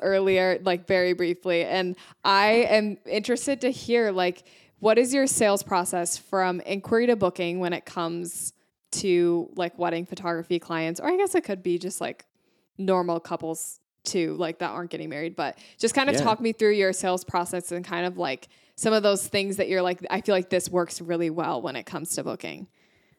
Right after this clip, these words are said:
Speaker 2: Yeah, okay, cool. So just to sort of start off, um, talk about the importance of sales.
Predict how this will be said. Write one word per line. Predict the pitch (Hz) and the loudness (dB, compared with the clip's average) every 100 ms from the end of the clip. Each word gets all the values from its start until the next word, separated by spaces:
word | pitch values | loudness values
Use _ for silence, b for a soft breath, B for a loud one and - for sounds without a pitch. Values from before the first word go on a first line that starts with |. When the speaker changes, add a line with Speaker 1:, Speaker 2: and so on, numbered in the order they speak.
| b b b b | b b b b
Speaker 2:
Yeah, | 143 151 117 | 2 4 4
okay, | 143 123 | 4 2
cool. | 110 160 120 | 4 4 6
So | 160 147 147 | 4 6 4
just | - 226 214 | 2 2 4
to | |
sort | 180 180 | 4 4
of | 139 | 2
start | - 113 | 2 2
off, | 117 - - - | 0 -2 -12 -4
um, | 110 107 101 101 - - | 0 2 2 -2 -8 0
talk | 123 | 0
about | - 110 | 2 0
the | 76 | 0
importance | 101 - 101 - - | -2 0 0 0 -4
of | - | -4
sales. | - 95 98 98 | 0 2 2 0